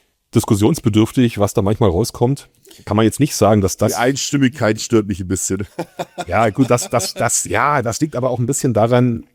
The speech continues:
Speaker 1: wie das da gehandhabt wird, wie viel Macht in Anführungsstrichen der Hauptkampfrichter hat.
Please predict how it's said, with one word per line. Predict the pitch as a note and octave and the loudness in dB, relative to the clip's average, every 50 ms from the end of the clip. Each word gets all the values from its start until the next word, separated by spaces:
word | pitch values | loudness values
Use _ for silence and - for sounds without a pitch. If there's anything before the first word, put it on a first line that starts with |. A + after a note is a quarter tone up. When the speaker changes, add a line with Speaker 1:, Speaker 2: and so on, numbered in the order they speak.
| _ _ _ _ _ _ - - - | _ _ _ _ _ _ -20 -20 -10
Speaker 1:
wie | G2+ G2+ B2 | -2 0 2
das | C3 B2+ A#2+ - | 2 2 2 2
da | - G#2+ A2 | 0 0 2
gehandhabt | A2+ G2+ A2 B2+ - - B2 - - | 2 2 0 0 0 0 -2 0 2
wird, | A2+ A#2+ A#2+ A2+ F#2+ | 2 2 2 2 0
wie | G2+ A#2+ | -2 -2
viel | A2+ - - A#2 A2 A2 F#2+ E2 - | -2 2 4 6 6 6 4 2 0
Macht | F2 F2+ F2+ A2+ C#3 - - - - | -2 0 0 0 0 -2 -6 -8 -4
in | - G2+ | -4 -2
Anführungsstrichen | F2+ G#2+ A#2 - A#2+ A2 A2+ G#2+ - - A2+ - A2+ | -2 -2 -2 0 2 2 2 0 -2 -4 -2 0 2
der | F#2+ E2+ | 2 2
Hauptkampfrichter | A2 - - - B2+ A#2 - B2+ A#2+ - - A2+ | 2 2 0 -2 0 0 2 0 0 2 2 4
hat. | G#2 A#2+ - | 4 2 0